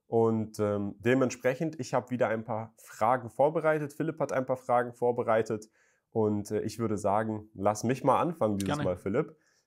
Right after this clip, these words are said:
Speaker 1: Ich hab eine Frage, die ist so im deutschsprachigen Raum, die kommt oft bei Streamern, also bei Twitch-Streamern, die ja auch sehr, sehr große Influencer in Deutschland sind, auf. Und das ist die Casino-Frage. Und da hat jemand gefragt,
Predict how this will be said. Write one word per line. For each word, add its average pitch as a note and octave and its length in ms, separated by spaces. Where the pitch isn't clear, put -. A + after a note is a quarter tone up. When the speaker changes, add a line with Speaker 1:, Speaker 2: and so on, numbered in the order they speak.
Speaker 1:
Ich A#2 140
hab D3 140
eine B2+ 360
Frage, D3 680
die A#2+ 100
ist - 220
so C3 300
im A#2 140
deutschsprachigen A#2 1000
Raum, B2 420
die G#2+ 160
kommt C3+ 480
oft - 360
bei C3 200
Streamern, E3+ 960
also G2+ 240
bei F#2 160
Twitch-Streamern, D3+ 1120
die G#2 60
ja G#2 100
auch A2 200
sehr, A2 260
sehr A2+ 120
große G#2+ 320
Influencer A#2 520
in G#2 80
Deutschland G2+ 440
sind, C#3+ 320
auf. B2 420
Und B2 160
das A#2+ 160
ist - 160
die A#2 80
Casino-Frage. G#2+ 1040
Und F2+ 140
da G2+ 80
hat G#2+ 120
jemand A2+ 280
gefragt, A#2 600